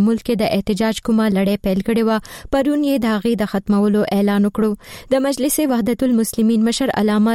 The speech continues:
راجا ناصر عباس پرون په اسلام آباد کې یوې خبري غونډې ته وویل، په کورمه کې د دواړو فریقینو شیعاګانو سنیانو ترمنځ د امن معاهدې وروسته دوی خپل احتجاج ختموي. دا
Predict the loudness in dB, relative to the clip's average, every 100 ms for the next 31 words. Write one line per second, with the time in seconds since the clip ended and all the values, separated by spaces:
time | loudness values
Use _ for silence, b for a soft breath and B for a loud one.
0 | 0 0 0 0 2 2 0 0 -2 -2
1 | -2 0 0 0 0 0 0 -2 0 2
2 | 2 -2 -2 -2 -2 -2 0 0 2 2
3 | 0 0 0 0 -2 B B -4 -2 0
4 | 0 0 0 0 0 0 0 0 0 0
5 | 0 0 0 0 0 -2 0 0 0 0
6 | 0 2 2 2 0 0 2 0 -2 -2
7 | 0 0 2 2 2 2 0 2 0 -2
8 | -2 0 -2 -2 -2 0 -2 0 -2 -2
9 | -2 -4 0 0 0 -2 B B B B
10 | -2